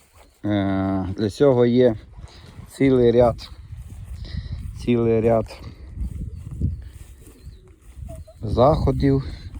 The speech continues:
я роблю, там щось роблю, щось не роблю, для того, щоб нас так не траплялося. Ну, зараз почнемо, зараз трохи поговорю, е, поїлочки.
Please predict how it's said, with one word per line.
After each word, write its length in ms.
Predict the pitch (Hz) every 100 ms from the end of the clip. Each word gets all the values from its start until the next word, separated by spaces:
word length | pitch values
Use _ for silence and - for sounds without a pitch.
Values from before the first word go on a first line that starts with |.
| -
я 300 | 107 117 120 110 - - -
роблю, 560 | 113 113 107 107 104 -
там 200 | 92 92 85
щось 220 | - 113
роблю, 280 | 110 143 123
щось 180 | 120 101
не 120 | 107
роблю, 400 | 117 131 117 110 - - - - -
для 140 | 110 98
того, 240 | 120 120
щоб 160 | - 104
нас 180 | 107
так 160 | - 110
не 140 | 104
траплялося. 640 | 98 98 - 92 85 - 87 - - - - - - - - _ _ - _ - -
Ну, 100 | 123
зараз 200 | 107 95
почнемо, 320 | 104 - 107
зараз 160 | 98 98
трохи 220 | 101 104
поговорю, 420 | 104 107 107 104 98 107 82 78 - -
е, 440 | 104 101 101 101 98 - - - - - - - _ _ -
поїлочки. 720 | 113 127 127 113 - - 107